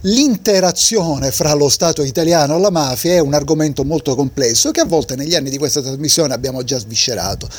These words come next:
Non a caso ho detto il rapporto fra lo Stato italiano e la mafia, perché sì, di questo rapporto fa parte la lotta alla mafia, ma fa parte anche, diciamo, perlomeno uno stile di vita collaterale o colluso.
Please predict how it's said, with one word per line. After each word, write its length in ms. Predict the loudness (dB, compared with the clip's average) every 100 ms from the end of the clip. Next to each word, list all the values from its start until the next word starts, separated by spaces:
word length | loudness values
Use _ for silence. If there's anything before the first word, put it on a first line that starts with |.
| -16 -6
Non 160 | -2
a 60 | 0
caso 260 | 0 0 0
ho 40 |
detto 280 | -2 -2 -2
il 80 | -2
rapporto 520 | -2 2 0 2 -2
fra 140 | 0
lo 80 | 0
Stato 180 | 0 0
italiano 400 | -2 -2 -2 -2
e 60 |
la 140 | 0 0
mafia, 360 | 0 -2 -4
perché 440 | -4 -6 -4 -6 -6 -2
sì, 320 | 0 0 -4 -16 -14
di 140 | -8
questo 260 | -4 -4 -4
rapporto 400 | -2 -2 -2 -4
fa 160 | -8
parte 360 | -6 -8 -6 -6
la 200 | -2 0
lotta 420 | 0 -2 -2 0
alla 180 | 2 0
mafia, 420 | -2 -6 -8 -12 -14 -18 -20 -20 -2
ma 300 | 0 0 -4 _ _ _
fa 200 | -2 -2
parte 600 | -2 -2 0 0 -2 2
anche, 480 | 4 4 0 0 0
diciamo, 380 | 2 2 2 0
perlomeno 720 | -2 -2 0 -2 0 0 0
uno 140 | 0 0
stile 260 | 2 0
di 80 | 0
vita 280 | -2 0 0
collaterale 680 | 2 2 2 2 2 2 0
o 140 | -2
colluso. 640 | -4 -6 -6 -10 -6 -6